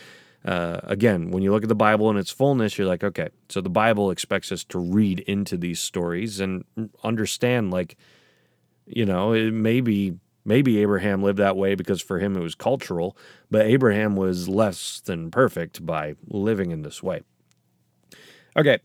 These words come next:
so that is one story that, uh, we have read,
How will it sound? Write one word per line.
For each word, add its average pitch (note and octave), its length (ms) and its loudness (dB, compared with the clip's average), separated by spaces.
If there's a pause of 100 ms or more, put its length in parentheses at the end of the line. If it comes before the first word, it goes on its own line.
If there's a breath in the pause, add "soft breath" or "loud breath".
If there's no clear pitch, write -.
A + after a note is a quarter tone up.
so C3+ 480 6
that C#3+ 320 4
is C#3 360 4
one C3 420 4
story A2+ 720 4
that, G2+ 460 0
uh, G2 280 2
we G2 140 0
have F#2+ 200 0
read, F#2 380 -2